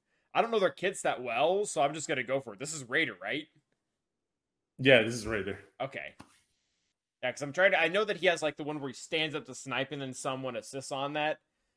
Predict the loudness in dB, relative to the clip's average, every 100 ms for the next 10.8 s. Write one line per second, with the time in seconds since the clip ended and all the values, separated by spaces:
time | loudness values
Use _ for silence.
0 | _ -10 2 6 6 6 2 2 -2 -2
1 | -2 -2 -4 -4 -2 -4 -4 -4 -4 -2
2 | -4 -6 -8 -8 -8 -8 -8 -6 -8 -8
3 | -10 -10 -12 _ _ -4 -2 -2 -2 -2
4 | -6 -4 -4 -4 -6 -12 -12 -12 -12 -4
5 | 2 2 2 -4 -4 -4 -4 -4 -6 -8
6 | -6 -6 -6 -4 -2 -4 -6 _ _ -4
7 | 0 0 -2 -8 -10 -12 -14 -8 -6 -4
8 | -6 -6 -6 -8 -10 -10 -10 -12 _ _
9 | _ _ _ _ _ _ _ _ _ -16
10 | -6 -4 -2 -4 -6 -8 -8 -8